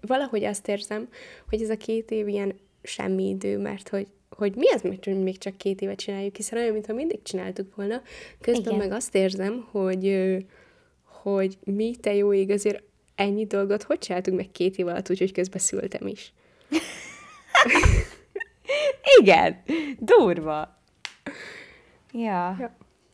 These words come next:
Speaker 2: Úristen, amikor kezdtük, még éppen csak várandós voltál.
Speaker 1: Igen.
Speaker 2: Emlékszem rá, először jöttetek, és az első epit vettük fel. Meg arra is emlékszem, hogy terveztük ezt az egészet. És mit akartam még mondani? Hogy, ö,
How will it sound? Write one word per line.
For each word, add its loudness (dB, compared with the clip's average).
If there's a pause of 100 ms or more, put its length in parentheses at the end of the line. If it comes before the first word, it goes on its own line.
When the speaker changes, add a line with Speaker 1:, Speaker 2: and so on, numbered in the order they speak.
(120)
Speaker 2:
Úristen, 0
amikor -2
kezdtük, -8
még -8 (100)
éppen -8
csak -14
várandós -8
voltál. -12 (600)
Speaker 1:
Igen. -2 (400)
Speaker 2:
Emlékszem 0
rá, 2
először -2
jöttetek, -10
és -12
az -8
első -10
epit -12
vettük -18
fel. -20 (1700)
Meg -6
arra 6
is -4
emlékszem, -6
hogy -4
terveztük -6
ezt -14
az -8
egészet. -10 (300)
És 2
mit -6
akartam -2
még -2
mondani? -4 (420)
Hogy, -2
ö, 0